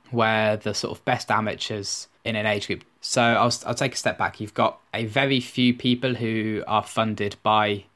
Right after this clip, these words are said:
the national governing body because they simply don't have that much money. They can only afford those with really the medal potential or the junior development squad who they think will have medal potential in the future.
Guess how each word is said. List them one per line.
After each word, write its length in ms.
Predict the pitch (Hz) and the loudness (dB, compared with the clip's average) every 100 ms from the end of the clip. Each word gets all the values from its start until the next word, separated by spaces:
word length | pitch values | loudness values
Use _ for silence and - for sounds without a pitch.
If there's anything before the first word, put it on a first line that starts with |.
| _ | _
the 80 | 113 | 0
national 340 | 113 104 107 | 0 0 -4
governing 340 | 101 101 104 101 | -2 -2 -2 0
body 540 | 107 101 95 92 120 - _ _ | 0 0 -2 -6 -8 -14 _ _
because 720 | - - 107 98 - - - - | -8 -2 -2 0 0 -2 -2 -4
they 100 | 98 | -4
simply 300 | 107 98 101 | -6 -8 -4
don't 160 | 101 | -2
have 140 | 101 98 | -2 -4
that 80 | |
much 180 | 90 90 | -6 -6
money. 140 | 104 95 | -8 -8
They 100 | 95 | -8
can 160 | 113 | -6
only 220 | 107 101 | -4 -4
afford 500 | 98 - 104 95 - - _ _ _ _ _ _ _ | -8 -6 -4 -4 -6 -14 _ _ _ _ _ _ _
those 440 | 117 110 101 98 - | -4 0 0 0 -2
with 260 | 104 - - - | -4 -6 -18 -6
really 300 | 113 104 101 | -2 0 -2
the 140 | 101 | -2
medal 260 | 107 107 104 | 0 0 -2
potential 580 | 101 - 110 - 110 101 | -6 -4 -4 -2 -4 -2
or 200 | 101 98 | -2 -2
the 140 | 98 | -4
junior 380 | - 107 101 98 | -2 -2 -2 -4
development 480 | 101 101 104 98 90 | -4 -2 -2 -2 -6
squad 280 | - 98 | -4 -4
who 100 | - | -4
they 120 | 98 98 | -4 -4
think 280 | 110 98 | -6 -6
will 80 | 101 | -4
have 160 | 104 101 | -4 -4
medal 220 | 104 101 | -4 -4
potential 420 | 98 - 107 - | -6 -6 -6 -6
in 60 | 107 | -8
the 80 | 98 | -2
future. 460 | 123 - 156 175 | 0 0 0 -2